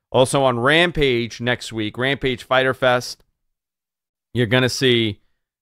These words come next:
Lee Moriarty and Jonathan Gresham, Ring of Honor World title. This is a good introduction to that title, to the audience again, because there's a pay-per-view coming up in a couple of weeks. Private Party, Lucha Brothers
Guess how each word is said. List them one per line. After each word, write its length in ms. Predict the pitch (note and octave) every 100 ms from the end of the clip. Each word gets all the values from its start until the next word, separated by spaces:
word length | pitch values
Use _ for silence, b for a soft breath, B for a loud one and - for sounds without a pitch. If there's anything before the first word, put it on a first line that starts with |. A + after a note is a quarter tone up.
| -
Lee 180 | C3 F3+
Moriarty 800 | F3 E3 D#3+ D#3 D#3 D#3 D#3 D3+
and 580 | C3 A#2+ A2+ A2+ A2 G#2+ _ _
Jonathan 580 | A#2+ C#3 F#3+ G3+ F#3+ E3+
Gresham, 640 | C3+ G3 A#3 D3+ D#2+ - -
Ring 220 | A#2+ F3
of 100 | F3+
Honor 240 | E3+ F3 C#3+
World 260 | D3+ D#3+
title. 320 | D3 D3+ E3
This 160 | D3+ A2
is 80 | A2+
a 60 |
good 400 | A2 B2+ D3 C#3+ -
introduction 640 | C3 A#2 G#2 A#2+ - A#2+
to 100 | A2+
that 160 | G2+ F2
title, 380 | B2 D3 D#3 D3
to 120 | G2
the 100 | F#2
audience 420 | A2+ D3+ D#3 C#3+
again, 300 | D#3 D3+ D3 _ _ _ _ _ -
because 120 | F#2
there's 140 | F2 -
a 60 |
pay-per-view 500 | - A#2+ C3+ D#3 C#3+
coming 260 | C#3 C#3+ C#3+
up 220 | D3 _ _ _ _ -
in 60 | B2
a 60 |
couple 200 | C3 C3+ C3+
of 40 |
weeks. 360 | D3 D#3+ - - _ _ _ _ -
Private 280 | D3 D3 C#3+
Party, 280 | D3+ D3 C3+
Lucha 400 | C#3 C#3+ C#3 G#2
Brothers 640 | C#3+ D#3+ E3 D#3+ -